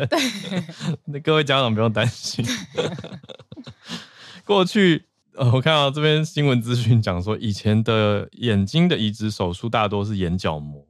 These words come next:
Speaker 2: 哦，可是移植全眼的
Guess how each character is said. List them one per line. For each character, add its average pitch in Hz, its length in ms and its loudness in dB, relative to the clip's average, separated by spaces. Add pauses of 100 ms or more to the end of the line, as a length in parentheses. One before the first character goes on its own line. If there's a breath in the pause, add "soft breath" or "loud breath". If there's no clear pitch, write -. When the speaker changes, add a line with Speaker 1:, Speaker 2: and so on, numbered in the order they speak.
(100)
Speaker 2:
哦， 90 380 -6
可 107 100 -2
是 147 220 0
移 131 180 -2
植 123 220 0
全 120 340 0
眼 113 240 2
的 85 340 -2